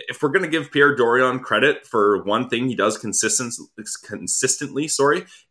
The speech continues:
it's that he almost always adds one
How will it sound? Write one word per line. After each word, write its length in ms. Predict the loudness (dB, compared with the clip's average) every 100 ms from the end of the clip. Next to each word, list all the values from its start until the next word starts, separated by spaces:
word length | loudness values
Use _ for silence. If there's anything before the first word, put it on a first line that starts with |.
| 0
it's 420 | 2 0 -4 -8
that 280 | -2 -2 -2
he 220 | -6 -8 0
almost 400 | 2 2 0 -2
always 460 | 0 4 4 4 2 2
adds 280 | 2 2 -4 -2
one 480 | 2 4 2 -2